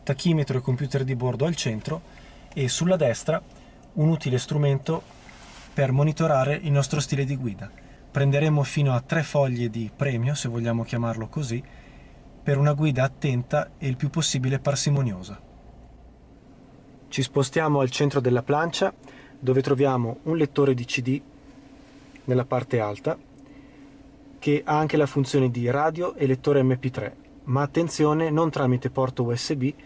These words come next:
ma tramite jack ausiliario da tre virgola cinque pollici. Il suggerimento che ci permettiamo di darvi è di acquistare la versione con autoradio in allestimento superiore, che porta con sé anche la porta U S B per ascoltare i brani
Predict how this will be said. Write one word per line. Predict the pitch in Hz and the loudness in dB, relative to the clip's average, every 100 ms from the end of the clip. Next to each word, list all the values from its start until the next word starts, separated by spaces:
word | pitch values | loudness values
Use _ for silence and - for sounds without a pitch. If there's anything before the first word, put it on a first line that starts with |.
| - - - - - | -20 -20 -20 -20 -4
ma | 139 | -2
tramite | 143 147 131 123 110 110 - - - | 0 2 2 0 -4 -4 -10 -20 -10
jack | 127 143 127 - | 2 2 2 -6
ausiliario | 135 131 139 160 131 120 131 | 0 2 2 2 2 2 2
da | 127 | 2
tre | 123 135 | 2 2
virgola | 131 127 123 123 | 2 2 2 2
cinque | - 113 113 | 0 -2 -4
pollici. | - 98 101 - - - - - - - - - | -4 -6 -6 -12 -14 -14 -18 -20 -20 -20 -16 -10
Il | 127 | -4
suggerimento | 143 127 151 156 156 - 127 | -2 2 2 4 2 0 -4
che | - 117 | -2 -4
ci | - - | -4 -2
permettiamo | 131 127 127 143 131 | 2 2 2 0 2
di | 139 | 2
darvi | 135 113 113 127 131 | 0 0 -2 -2 -4
è | - 127 | -4 -4
di | 123 120 127 - | -2 -4 -4 -6
acquistare | 127 - 127 147 131 | -8 -6 -4 0 2
la | 123 | 2
versione | 120 120 - 127 120 110 - - - - - - - | 0 -4 0 0 0 -4 -10 -20 -20 -20 -20 -20 -18
con | - 120 117 | -4 -2 0
autoradio | 120 117 131 139 131 | -2 0 0 2 2
in | |
allestimento | 120 120 - 135 127 120 | 2 0 2 2 2 -2
superiore, | 127 120 151 123 127 131 | -8 0 2 4 2 0
che | 123 110 - - | -4 -8 -10 -6
porta | 135 127 131 | -4 -2 -2
con | 127 147 | 0 -2
sé | - 123 | 0 -4
anche | - 123 127 | -2 -2 0
la | 123 | -2
porta | 120 113 120 | -2 -4 -4
U | 113 | -4
S | - 139 | -2 -2
B | 117 117 - - - - | -4 -10 -12 -20 -20 -8
per | - 123 | -2 -2
ascoltare | - 127 135 120 | 0 -2 0 -2
i | 117 | 0
brani | 131 127 120 | 0 0 0